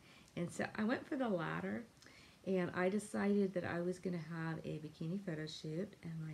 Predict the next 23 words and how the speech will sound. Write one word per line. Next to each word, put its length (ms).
fifty 340
and 140
Fabulous 560
bikini 360
photo 200
shoot, 360
which 280
I 160
did. 460
And 260
at 200
that 180
point, 380
I 180
also, 760
in 160
my 140
mind, 460
said, 200
"Well, 140
what 220
if 180
I 180